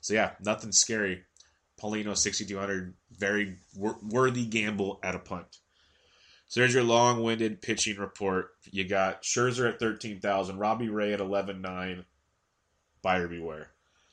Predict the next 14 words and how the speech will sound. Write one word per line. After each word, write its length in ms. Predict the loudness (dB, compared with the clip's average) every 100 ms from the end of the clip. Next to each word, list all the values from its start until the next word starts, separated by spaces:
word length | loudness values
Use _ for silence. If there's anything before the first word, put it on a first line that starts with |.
| _ _ 0
Archer 360 | 4 4 4 0
ten 240 | 0 2
six, 500 | 2 2 0 0 -2
who 140 | 2
I 80 | 2
do 180 | 2 0
like 380 | 2 0 -2 -6
a 80 | -6
lot. 380 | 0 0 0 -2
Estrada 400 | -4 2 2 2
ninety-two, 720 | -2 -4 -4 -6 -2 0 -2
definitely 480 | -2 -2 -2 -8 -8
in 100 | -10
play. 460 | -6 -4 -4 -6